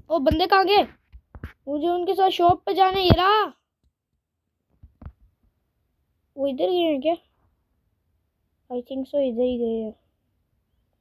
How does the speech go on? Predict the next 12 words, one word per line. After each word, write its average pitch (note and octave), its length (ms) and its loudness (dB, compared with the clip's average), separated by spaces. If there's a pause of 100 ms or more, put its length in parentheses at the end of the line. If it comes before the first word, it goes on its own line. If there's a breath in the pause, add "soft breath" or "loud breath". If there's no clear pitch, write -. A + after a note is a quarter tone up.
(460)
और D#4+ 100 2
मुझे D#4+ 220 0
ये F#4 80 0
बता F4+ 300 0
दो, F#4+ 120 -2
पिज़्ज़ा F4+ 320 0
shop F4 280 0
कौन E4+ 300 -2
सी E4+ 220 -4
है? F4+ 440 2 (1500)
I A3+ 120 -8
think A3+ 240 -14